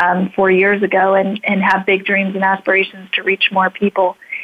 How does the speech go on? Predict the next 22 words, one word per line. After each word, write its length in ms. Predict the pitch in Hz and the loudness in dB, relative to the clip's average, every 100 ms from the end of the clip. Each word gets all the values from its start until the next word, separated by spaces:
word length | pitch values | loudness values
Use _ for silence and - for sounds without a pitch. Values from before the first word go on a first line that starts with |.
| - - | -12 -4
And 500 | 202 190 190 196 202 | 0 2 2 2 0
so 140 | 214 196 | 2 2
it's 140 | 196 | 2
been, 360 | 208 190 185 - | 0 0 -2 -2
been 200 | 208 190 | -2 0
beautiful 580 | 180 202 214 208 196 196 196 | 0 2 0 0 0 0 0
to 180 | 190 185 | 0 0
realize 400 | 190 185 175 175 | 2 2 2 0
my 280 | 180 190 196 | 0 0 0
dreams 340 | 190 190 190 | 0 -2 -4
and 100 | 190 | -2
then 300 | 190 185 190 - | -2 -2 -8 -2
be 140 | 196 | 0
able 200 | 180 185 | 2 0
to 60 | 175 | 0
help 240 | 185 185 185 | 2 2 2
other 240 | 185 185 | 2 0
people 280 | 185 196 - | -2 -4 -2
like 140 | - | -2
yourself 380 | - - 151 - | -4 -2 -4 0
realize 260 | - - - | 0 0 -2
theirs. 220 | - 190 | -2 -4